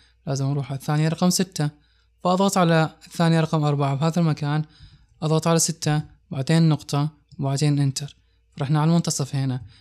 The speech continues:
بعدين كنترول كي أو كماند كي على حسب النظام اللي عندك إياه، بعدين راح أبدي أضيف الانتقالات. مثلًا انتقال رقم إحداعش أختار أوت على أول مقطع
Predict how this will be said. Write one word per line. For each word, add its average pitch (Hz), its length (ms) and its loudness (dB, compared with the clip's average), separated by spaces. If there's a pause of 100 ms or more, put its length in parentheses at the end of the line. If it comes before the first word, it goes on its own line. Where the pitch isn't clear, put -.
(140)
بعدين 147 260 0
كنترول 165 380 2
كي 147 320 0
أو 135 100 -2
كماند 156 380 2
كي 143 240 -4
على 135 140 -2
حسب 147 240 -2
النظام 143 340 0
اللي 135 100 -2
عندك 160 300 0
إياه، 135 320 -2 (400)
بعدين 180 200 4
راح 170 160 2
أبدي 151 180 0
أضيف 147 300 -2
الانتقالات. 147 560 -4 (320)
مثلًا 156 260 0
انتقال 151 400 0
رقم 151 320 0
إحداعش 156 520 0 (280)
أختار 147 380 -4
أوت 135 320 -2
على 131 200 -6
أول 160 320 0
مقطع 190 340 0